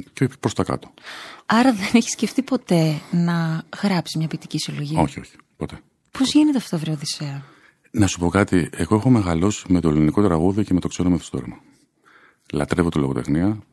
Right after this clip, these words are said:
Speaker 1: Το ξένο που το λέω τώρα, μη φανταστεί κάποιος ότι εννοώ ότι δεν έχουμε λογοτεχνία στην Ελλάδα, προς Θεού.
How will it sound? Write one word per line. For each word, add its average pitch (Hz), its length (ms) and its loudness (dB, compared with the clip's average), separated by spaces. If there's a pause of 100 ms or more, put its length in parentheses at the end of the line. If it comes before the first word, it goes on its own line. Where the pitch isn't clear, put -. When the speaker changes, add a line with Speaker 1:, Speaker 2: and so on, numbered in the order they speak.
(300)
Speaker 1:
Το - 100 -8
ξένο 82 320 2
που - 80 -14
το 78 100 -4
λέω 78 160 0
τώρα, 80 220 0
μη 80 100 4
φανταστεί 71 360 -6
κάποιος - 300 -10
ότι - 160 -8
εννοώ 64 160 -4
ότι 62 120 -8
δεν 64 140 -6
έχουμε 64 240 -8
λογοτεχνία 64 480 -8
στην - 140 -10
Ελλάδα, 73 220 -6
προς 80 160 0
Θεού. 64 280 -4